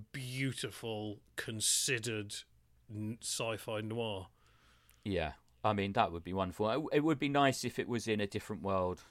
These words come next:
Speaker 2: like a, just a completely new creation. Um,
Speaker 1: Yeah, it, would it
Speaker 2: yeah.
Speaker 1: help that I watched it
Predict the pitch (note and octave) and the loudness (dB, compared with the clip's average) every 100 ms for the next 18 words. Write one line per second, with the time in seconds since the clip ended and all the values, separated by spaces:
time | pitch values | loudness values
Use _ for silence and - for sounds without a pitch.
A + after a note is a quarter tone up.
0 | - F#2+ F2+ G#2 F2+ F2+ - - F#2 - | -6 -2 0 2 2 2 -2 -4 -6 -6
1 | - G#2 G#2 - F#2+ F#2+ F#2 E2+ - E2+ | -10 -4 -4 -2 -2 0 -2 -2 -2 2
2 | F2 D#2+ - D2+ D#2 - - - - - | 2 2 -6 -8 -8 -18 -20 -20 -20 -8
3 | D#2+ D#2+ F3+ F3 E3+ - - - - G#3 | -2 8 12 12 10 4 -12 -20 4 6
4 | G3 A3 F#3 A3 A#3+ G#3+ G3 F#3 F3 G3 | 10 10 10 8 8 6 2 2 2 0
5 | D#3+ - E3+ C#3 | 0 2 2 0